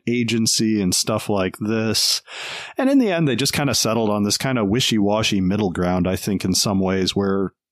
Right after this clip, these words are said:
Selden is clearly a genius, clearly has some kind of plan. He has some kind of math worked out that seems to maybe convince Gale, but it maybe isn't as perfect or as refined as what we see in the novel.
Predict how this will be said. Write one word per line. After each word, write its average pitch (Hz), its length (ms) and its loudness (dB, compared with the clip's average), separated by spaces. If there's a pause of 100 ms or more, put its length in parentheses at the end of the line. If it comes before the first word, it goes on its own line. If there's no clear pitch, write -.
(140)
Selden 113 440 0
is 95 140 0
clearly 131 480 -2
a 110 60 0
genius, 104 520 0
clearly 113 360 0
has 101 200 0
some 113 240 0
kind 117 200 0
of 101 120 -4
plan. 107 640 0 (1300)
He 98 180 -8
has 104 400 0 (520)
some 120 240 0
kind 127 200 -2
of 95 100 -4
math 104 400 0
worked 107 300 -2
out 104 240 0
that 92 160 -2
seems 107 300 0
to 104 100 -2
maybe 104 420 0
convince 98 480 0
Gale, 139 480 -2
but 113 160 0
it 87 100 0
maybe 107 340 0
isn't 107 220 0
as 92 160 0
perfect - 600 -4
or 101 160 0
as 95 160 0
refined 113 540 0
as 95 140 0
what 104 140 0
we 98 120 2
see 104 280 2
in 90 120 0
the 87 80 0
novel. 113 720 0